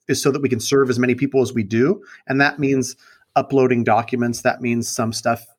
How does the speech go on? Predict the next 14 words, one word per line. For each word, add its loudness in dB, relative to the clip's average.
has -6
a -2
little 0
bit -6
of -20
tech -2
involved. 2
And, -4
and -2
this 0
person -2
was -2
really 4
wanting -2